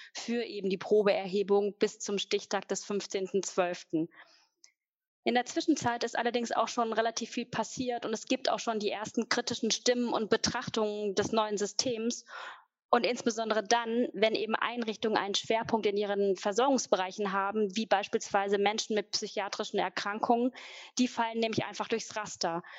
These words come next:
weil die Plausibilitätsprüfungen dann nicht plausibel sind. Ja, und somit sind die Einrichtungen auch erstmal nicht vergleichbar. Deswegen unterhalte ich mich mit Daniela Uhl vom Haus Sonnenberg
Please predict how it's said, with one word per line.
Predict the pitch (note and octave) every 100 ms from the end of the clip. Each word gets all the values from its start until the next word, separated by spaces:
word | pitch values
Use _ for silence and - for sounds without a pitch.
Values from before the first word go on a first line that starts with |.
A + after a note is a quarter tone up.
| - -
weil | F#3 G3 G3 G#3+ A#3+
die | A3+
Plausibilitätsprüfungen | G3 G#3 F#3+ F#3+ F3+ C4 D#4+ - G#3+ G3 G#3+ A3+ A#3+ - -
dann | G3+ G3+
nicht | G#3+ -
plausibel | A3 G3+ A#3+ A3+ G3
sind. | G3+ A3+ C4 - - _ -
Ja, | B3+ F#3
und | - G#3+ G#3
somit | A3+ A3+
sind | A3+ G#3+
die |
Einrichtungen | - A3 A3 A#3 A3
auch | -
erstmal | G#3 -
nicht | G#3+ -
vergleichbar. | G#3 F#3+ F3 - D3+ E3+ - _ _ _ _ _ - - _ -
Deswegen | B3 - A3+ G#3+
unterhalte | G3+ G#3+ G#3 G#3 -
ich | A3
mich | A3 G#3+
mit | -
Daniela | G3 G3+ G3 -
Uhl | B3 B3 C4+
vom | C4 A3
Haus | G3 G3
Sonnenberg | G#3+ A#3 G#3 G3 G#3